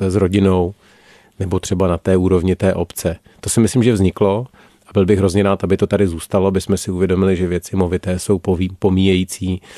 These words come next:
ale ti nejbližší a ty vztahy, ty jsou vlastně ti, kteří jsou nám oporou a my jsme oporou jim.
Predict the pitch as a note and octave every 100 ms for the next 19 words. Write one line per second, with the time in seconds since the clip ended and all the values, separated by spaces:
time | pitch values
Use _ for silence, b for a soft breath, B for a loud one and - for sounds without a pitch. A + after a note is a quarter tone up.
0 | B B _ G2+ F#2+ F#2 - G2 F2 F#2
1 | - F#2+ - G2 - F#2 G2 F#2 - _
2 | F#2 - F#2+ F2+ - G2 - F#2 - -
3 | F#2+ F2+ F2+ F#2 b b b b - G2
4 | G2 G2 - _ _ _ _ - - A2
5 | G#2+ A#2 F#2+ F#2 G#2+ G#2+ - G#2 G2 G2
6 | G2